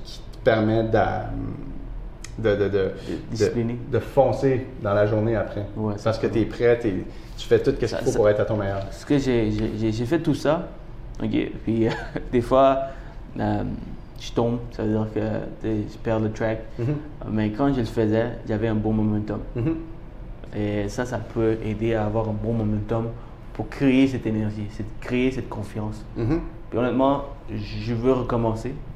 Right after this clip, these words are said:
Speaker 2: Exactement ce que tu fais là. Euh, rit-, euh, rituel matinal, réveiller tôt, faire le lit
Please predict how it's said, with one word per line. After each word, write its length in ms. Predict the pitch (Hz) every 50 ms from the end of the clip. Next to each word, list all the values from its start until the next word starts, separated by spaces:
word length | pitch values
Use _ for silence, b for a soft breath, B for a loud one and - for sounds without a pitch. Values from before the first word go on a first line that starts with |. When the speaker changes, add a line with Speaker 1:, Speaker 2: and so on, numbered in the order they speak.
| - - -
Speaker 2:
Exactement 340 | 117 117 131 131 139 143 143
ce 80 | 139 -
que 60 | 123
tu 100 | - -
fais 200 | - 135 131 127
là. 160 | 123 120 117 - - - - - - - - - -
Euh, 280 | 98 101 101 101 101 104
rit-, 80 | 113 104 -
euh, 180 | 69 104 107 104 104
rituel 300 | 110 110 104 123 120 117
matinal, 480 | 110 110 107 - - 113 110 113 110 110 - - - - - - - - - - - - - - - - - - -
réveiller 300 | - 110 107 117 117 110
tôt, 300 | 113 - 120 117 117 117 - -
faire 140 | 113 110 113
le 100 | 113 113
lit 260 | 113 117 117 117